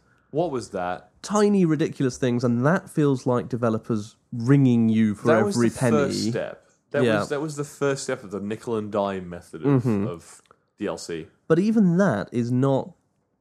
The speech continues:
Speaker 2: to my mind, as bad, and I know you disagree, which is why I'm bringing it up, as, say, the Cerberus network, which is,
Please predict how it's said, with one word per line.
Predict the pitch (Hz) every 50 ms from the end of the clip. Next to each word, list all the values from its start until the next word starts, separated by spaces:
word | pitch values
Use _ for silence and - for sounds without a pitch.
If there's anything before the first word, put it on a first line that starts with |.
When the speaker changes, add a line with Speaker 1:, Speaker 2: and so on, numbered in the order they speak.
| _ -
Speaker 2:
to | - 143 123
my | 113 110 107 110 127 170 226 262
mind, | 247 190 143 113 104 101 101 101 104 101 -
as | - 107 107
bad, | - - 101 101 101 101 -
and | 65 110 113
I | 117
know | 120 120 123 143 196
you | 240 202 156
disagree, | 143 151 - 117 - 151 147 110
which | - 131 -
is | - -
why | 107 117
I'm | 120 113
bringing | 104 113 110 107 107
it | -
up, | 143 135 117 - _ _ _ _ _ _ _ _ -
as, | - 123 123 120 -
say, | - - 135 131 131 127 117
the | - - 113 117 123
Cerberus | 123 - - 156 160 143 120 104 87 - - -
network, | - - - - 69 60 50 - - - - _ -
which | 107 117 131 127 - - - _
is, | 156 170 170 165 156 156 147 139 - - -